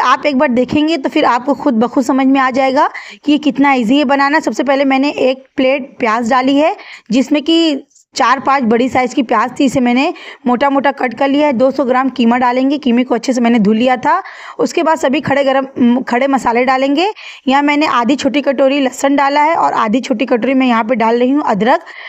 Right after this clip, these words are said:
कटे हुए। मैंने यहाँ पेस्ट का यूज़ नहीं किया, आप भी ऐसे ही कटे हुए डालिएगा।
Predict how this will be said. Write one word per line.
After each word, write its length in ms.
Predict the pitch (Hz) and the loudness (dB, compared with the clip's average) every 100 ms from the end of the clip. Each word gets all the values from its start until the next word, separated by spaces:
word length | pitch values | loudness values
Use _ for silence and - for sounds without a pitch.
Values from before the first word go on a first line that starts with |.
| - - | -10 -6
कटे 260 | 226 285 | -2 0
हुए। 140 | 302 320 | 0 0
मैंने 200 | 269 254 | 0 0
यहाँ 180 | 254 247 | 0 -2
पेस्ट 260 | 254 254 - | -4 -4 -4
का 140 | 269 | 0
यूज़ 260 | 262 233 233 | 0 2 2
नहीं 240 | 226 262 233 | 2 0 -2
किया, 220 | 302 294 | -2 0
आप 140 | 240 | 0
भी 120 | 220 | 0
ऐसे 240 | 247 - 277 | -2 0 0
ही 120 | 294 | 0
कटे 240 | 262 202 247 | -2 -2 0
हुए 120 | 262 | 0
डालिएगा। 500 | 208 208 247 247 | 0 0 0 2